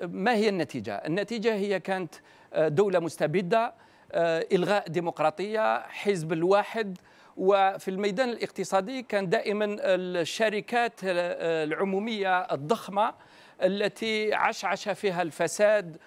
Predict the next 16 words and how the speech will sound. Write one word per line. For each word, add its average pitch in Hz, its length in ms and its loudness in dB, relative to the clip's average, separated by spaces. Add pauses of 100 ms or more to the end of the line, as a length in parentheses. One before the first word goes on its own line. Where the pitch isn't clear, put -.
(240)
ولم 180 840 2
تكن 214 380 -4
يعني، 202 440 0
آه، 180 420 2
منبع 185 600 0
للاختراع 180 1200 0
والتطور 180 760 0
والإنتاج. 160 720 0 (440)
فالمشكل 175 1900 -2
المطروح 220 680 0
الآن، 135 420 -2 (480)
هل 247 280 2
كل 277 240 -2
الحراك 220 440 0
داخل 208 300 -2
المجتمع 185 760 -2